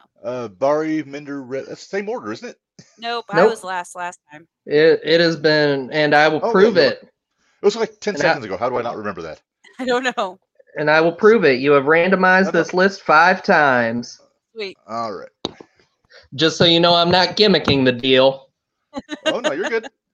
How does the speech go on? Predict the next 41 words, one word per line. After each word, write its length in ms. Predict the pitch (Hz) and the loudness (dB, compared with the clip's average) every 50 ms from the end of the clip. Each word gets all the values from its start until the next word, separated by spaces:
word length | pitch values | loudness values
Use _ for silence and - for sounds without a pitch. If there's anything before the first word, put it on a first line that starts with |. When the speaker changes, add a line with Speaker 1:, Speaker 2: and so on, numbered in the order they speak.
| _ _ _ _ | _ _ _ _
Speaker 1:
You're 220 | 147 143 147 147 | -8 -4 -4 -2
always 300 | 156 156 160 170 151 131 | -2 -2 -4 -4 -6 -8
beyond 320 | - - 147 147 156 156 139 | -8 -8 -6 -6 -6 -6 -6
reproach, 320 | 156 147 - 170 160 143 311 | -10 -8 -6 -6 -4 -2 -4
Speaker 2:
Except 220 | - - 285 294 | -4 -4 -6 -6
I 20 | |
still 240 | - - 370 - 302 | -6 -6 -6 -4 -4
Speaker 1:
A 20 | - | -2
J. 60 | - | -2
Speaker 2:
haven't 200 | - 403 254 226 | -4 -6 -6 -6
gotten 220 | 254 247 208 233 | -6 -6 -6 -6
a 60 | 240 | -10
fir-, 240 | 233 - _ 202 196 - | -14 -16 _ -14 -10 -10
I 40 | 226 | -8
haven't 220 | 262 277 262 262 247 | -8 -8 -12 -12 -16
gotten 160 | 233 - 208 | -16 -18 -18
a 40 | 214 | -16
first 280 | - 226 220 - _ _ | -16 -18 -18 -18 _ _
pick 140 | 240 226 - _ | -18 -18 -16 _
yet, 220 | 202 190 165 - - _ | -14 -14 -14 -14 -16 _
so. 440 | _ - - - 175 160 143 131 - _ _ _ | _ -20 -16 -12 -12 -12 -12 -14 -18 _ _ _
Speaker 3:
Yeah, 140 | - 165 160 | -2 0 2
no, 120 | 143 139 139 | 4 4 4
you 180 | 143 147 147 | 4 4 2
haven't. 460 | 156 156 143 131 127 120 120 113 113 | 2 2 2 2 2 0 -2 -4 -4
Speaker 1:
No. 60 | - _ _ _ _ _ _ _ _ _ _ _ _ _ _ _ _ _ _ _ _ _ _ _ | -8 _ _ _ _ _ _ _ _ _ _ _ _ _ _ _ _ _ _ _ _ _ _ _
Speaker 3:
It'll 180 | 151 156 180 233 | 0 2 2 2
Speaker 1:
We'll 100 | 226 - | 2 2
Speaker 3:
come 180 | - 202 185 190 | 2 2 4 4
Speaker 1:
get 40 | 190 | 2
Speaker 3:
at 20 | 185 | 0
Speaker 1:
there. 60 | - | 0
Speaker 3:
some 180 | - 165 147 143 | 0 0 0 0
point, 340 | - 147 139 135 143 156 - - _ _ _ _ | 0 0 2 2 2 0 -4 -10 _ _ _ _
probably. 500 | 143 139 131 131 135 123 135 135 135 143 | 2 2 2 2 0 0 2 2 2 2
Speaker 2:
Hopefully. 200 | 139 - 208 156 | 0 -2 -6 -6
Speaker 3:
It's 140 | 143 - - | -6 -2 -2
random. 460 | 135 131 127 123 123 127 131 165 170 _ _ _ _ _ _ _ _ _ _ _ _ _ _ | 0 0 0 0 0 0 -2 -2 -6 _ _ _ _ _ _ _ _ _ _ _ _ _ _
Speaker 2:
Hopefully. 540 | 233 226 - _ 214 190 185 180 180 185 _ _ _ _ _ _ _ _ _ _ _ _ _ _ _ _ - _ _ _ _ _ _ _ _ _ _ _ _ _ _ _ _ _ _ _ _ _ _ _ _ _ _ _ _ _ _ _ _ _ _ _ - - | -20 -20 -20 _ -20 -20 -20 -20 -20 -20 _ _ _ _ _ _ _ _ _ _ _ _ _ _ _ _ -20 _ _ _ _ _ _ _ _ _ _ _ _ _ _ _ _ _ _ _ _ _ _ _ _ _ _ _ _ _ _ _ _ _ _ _ -16 -8
All 80 | 190 247 | -6 -4
right. 360 | 254 247 226 202 185 175 - | -2 -2 -2 -4 -6 -8 -10